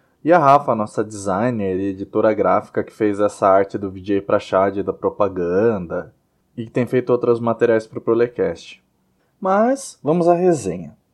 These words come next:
Bom, esse é o terceiro livro do Vijay Prashad, que é um grande comunista indiano que eu acabo lendo em menos de um ano. Ah, e eu afirmo tranquilamente que eu estou diante de um grande comunista, de um material de imensa qualidade,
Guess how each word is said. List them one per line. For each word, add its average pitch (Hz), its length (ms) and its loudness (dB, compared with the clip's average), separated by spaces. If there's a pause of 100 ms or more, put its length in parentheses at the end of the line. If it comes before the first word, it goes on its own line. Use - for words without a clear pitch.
(400)
Bom, 151 240 6
esse 147 160 -2
é - 20 0
o 202 40 0
terceiro 208 420 2
livro 180 280 0
do 135 120 -6
Vijay 117 300 0
Prashad, 120 760 0 (120)
que 110 60 -4
é - 20 0
um 104 160 -4
grande 127 320 0
comunista 110 480 -6
indiano 113 400 0
que 160 100 -6
eu 165 60 8
acabo 160 340 2
lendo 156 240 2
em 156 60 -2
menos 151 260 -4
de 139 120 -8
um 160 200 -4
ano. 90 300 -6 (580)
Ah, 110 400 0
e 120 160 -2
eu 151 140 6
afirmo 190 380 0
tranquilamente 208 1080 0
que 156 100 -2
eu 156 60 4
estou 151 260 -2
diante 139 360 -6
de 135 120 -8
um 143 140 -6 (160)
grande 117 460 2
comunista, 127 600 -4
de 120 120 -6
um - 20 -6
material 110 380 0
de 104 100 -14
imensa 101 480 -4
qualidade, 151 800 -2